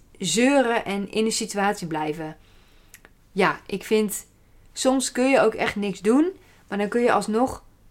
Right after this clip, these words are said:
daar een soort van vrede in krijgen dat je even niks kan doen. En richt je op dingen waar je wel invloed op hebt. Nou ja, daar ben ik echt heel erg van.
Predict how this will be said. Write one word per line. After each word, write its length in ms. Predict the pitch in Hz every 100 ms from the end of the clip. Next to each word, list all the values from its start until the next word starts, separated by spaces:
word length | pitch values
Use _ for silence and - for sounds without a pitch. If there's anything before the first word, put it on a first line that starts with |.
| _ _
daar 320 | 190 208 220
een 80 | 220
soort 180 | 220 196
van 140 | 190
vrede 520 | - 220 220 226 202
in 300 | 180 175 165 - -
krijgen 520 | 190 180 180 190 180
dat 200 | 185 190
je 80 | -
even 260 | 190 180
niks 220 | 185 202 -
kan 220 | 180 175
doen. 280 | 208 165 -
En 320 | 175 180 180 - - _ -
richt 380 | 180 208 214 -
je 120 | -
op 140 | 185
dingen 400 | 196 196 196 190
waar 160 | 185 196
je 160 | 196
wel 240 | 175 190 226
invloed 380 | 185 170 - -
op 100 | -
hebt. 320 | 151 - -
Nou 180 | 175 -
ja, 60 | 175
daar 240 | 180 190
ben 120 | 196 196
ik 120 | 185
echt 180 | - -
heel 140 | 180
erg 140 | 180
van. 280 | - 175 285